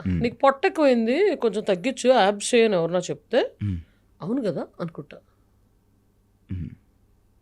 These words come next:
Speaker 1: ఓకే.
Speaker 2: యా.
Speaker 1: అలా.
Speaker 2: అంటే, అంటే పాజిటివ్‌గా అవ-, అవనక్కర్లా.
Speaker 1: మ్మ్.
Speaker 2: ఇప్పుడు ఎవరన్నా పాజిటివ్‌గా ఎవరన్నా పొగిడారనుకో,
Speaker 1: మ్మ్.
Speaker 2: అది నేను కాదనుకో,
Speaker 1: మ్మ్.
Speaker 2: సిగ్గు లేకుండా వాళ్ళకి మెసేజ్ రిప్లై చేసేస్తా.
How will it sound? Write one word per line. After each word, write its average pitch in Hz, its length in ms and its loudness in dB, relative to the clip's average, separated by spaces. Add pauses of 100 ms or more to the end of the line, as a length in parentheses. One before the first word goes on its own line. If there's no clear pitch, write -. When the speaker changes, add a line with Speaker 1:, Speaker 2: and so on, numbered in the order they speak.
(440)
Speaker 1:
ఓకే. 85 200 -10 (640)
Speaker 2:
యా. 196 180 -12 (260)
Speaker 1:
అలా. 92 200 -8 (240)
Speaker 2:
అంటే, 311 220 4
అంటే 330 160 2 (100)
పాజిటివ్‌గా 359 640 8
అవ-, 240 240 2
అవనక్కర్లా. 190 640 -2 (140)
Speaker 1:
మ్మ్. 87 180 -2 (840)
Speaker 2:
ఇప్పుడు 208 280 0
ఎవరన్నా 240 380 2
పాజిటివ్‌గా 226 840 0
ఎవరన్నా 180 240 2
పొగిడారనుకో, 160 880 -4
Speaker 1:
మ్మ్. - 100 -10 (440)
Speaker 2:
అది 254 120 6
నేను 285 200 6
కాదనుకో, 190 720 0
Speaker 1:
మ్మ్. 127 160 -14
Speaker 2:
సిగ్గు 180 300 0
లేకుండా 247 340 2
వాళ్ళకి 202 180 -2
మెసేజ్ 196 280 -4
రిప్లై 190 260 -6
చేసేస్తా. 135 460 -10